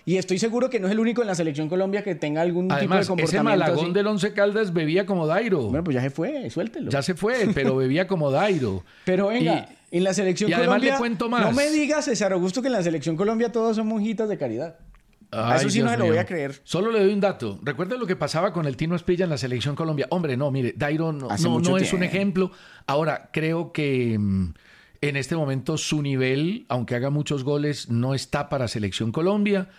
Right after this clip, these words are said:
Speaker 2: y menos para un campeonato del mundo, pero respeto profundamente que quiera estar en el campeonato mundial, que quiera llegar, que esté luchando por hacerlo, y si lo logra, maravilloso, lo aplaudiremos.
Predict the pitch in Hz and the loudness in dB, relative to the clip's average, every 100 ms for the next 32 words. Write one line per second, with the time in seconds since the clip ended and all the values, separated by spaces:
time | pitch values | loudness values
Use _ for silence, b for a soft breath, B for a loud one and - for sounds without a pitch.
0 | B - 131 135 147 - 117 117 147 131 | B -6 -2 0 -2 -2 -2 -2 -4 -4
1 | 117 120 156 156 196 294 269 233 B B | -4 -2 0 2 2 2 -2 -4 B B
2 | - 135 135 - 123 - 131 156 - 123 | -4 0 0 -2 -4 -2 -4 -4 -4 -2
3 | 120 135 135 107 101 98 85 139 185 190 | -2 -2 -2 -2 -2 -4 -4 -2 0 -2
4 | 175 180 165 139 127 123 139 143 156 151 | -2 -2 -2 -4 -4 -2 -2 -2 0 0
5 | 135 120 127 156 190 214 220 B B B | 0 -2 0 2 2 0 -4 B B B
6 | - 127 107 120 135 156 165 151 131 117 | -6 -4 -2 -2 0 0 0 0 0 -2
7 | 110 123 151 190 202 - 139 131 131 143 | -2 -2 0 2 0 -2 -4 -2 -2 -2
8 | 151 151 135 120 104 208 226 226 220 B | -2 -2 -2 -2 0 0 0 -2 -6 B
9 | B 160 147 147 135 135 131 220 - 135 | B -4 -2 0 0 2 2 0 -2 -2
10 | 135 123 113 143 165 165 131 120 110 143 | 0 0 0 0 0 0 0 0 0 0
11 | 120 85 | -4 -8